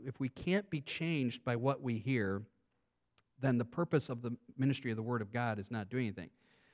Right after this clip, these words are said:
So let's let the Word of God really dictate. Uh, I, I was hoping we would see some people here who would need the message based on the fact that they're unsaved, and I, there probably are people in here who are unsaved. So I'm gonna make that application,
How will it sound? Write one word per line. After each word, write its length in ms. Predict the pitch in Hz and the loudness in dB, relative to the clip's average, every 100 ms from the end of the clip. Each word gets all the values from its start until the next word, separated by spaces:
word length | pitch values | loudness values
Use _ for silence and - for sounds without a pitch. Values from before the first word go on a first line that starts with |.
| _ _ _ - | _ _ _ -6
So 140 | 131 | 0
let's 320 | 117 165 - | 6 6 6
let 160 | 165 160 | 6 6
the 60 | |
Word 180 | 131 131 | 4 4
of 80 | 113 | 4
God 260 | 117 113 107 | 2 2 2
really 440 | 110 123 139 127 | 2 6 8 8
dictate. 640 | 107 120 113 - 110 101 - _ _ _ _ | 6 2 2 0 -2 -2 -4 _ _ _ _
Uh, 260 | 110 101 101 - - | -10 -10 -12 -16 -6
I, 120 | 120 - | -4 -2
I 60 | 120 | -2
was 160 | 117 - | -2 -2
hoping 320 | 151 143 120 | -2 0 0
we 120 | 117 | 0
would 160 | 113 110 | -2 -4
see 180 | 131 | -4
some 200 | 123 - | -4 -6
people 240 | - 127 113 | -6 -4 -4
here 200 | 127 120 | -2 -2
who 120 | 113 | -2
would 140 | 110 107 | -2 0
need 180 | 123 | 0
the 60 | 117 | 0
message 520 | 113 123 - 117 - - _ _ _ 123 | 0 0 -2 -6 -8 -16 _ _ _ -2
based 280 | 117 117 117 | 0 0 -2
on 300 | 107 101 104 - - 120 | 0 -2 -4 -10 -18 -10
the 80 | |
fact 220 | - 123 117 | -2 0 0
that 100 | 110 | 0
they're 140 | 110 | 0
unsaved, 380 | 110 - 139 147 | 0 0 0 0
and 120 | 113 | -2
I, 80 | 110 | -2
there 120 | 127 | -2
probably 320 | 113 127 123 139 | -2 -2 0 -2
are 160 | 175 | -2
people 300 | - 120 104 | -2 -4 -2
in 100 | 104 | -4
here 160 | 101 98 | -2 -4
who 80 | 104 | -6
are 80 | |
unsaved. 360 | 98 - 110 101 | -8 -6 -6 -6
So 80 | - | -4
I'm 60 | 110 | -2
gonna 120 | 107 | 0
make 180 | 110 - | -2 0
that 180 | 117 | 2
application, 640 | 131 131 120 131 127 127 | 2 0 -2 -2 -2 -4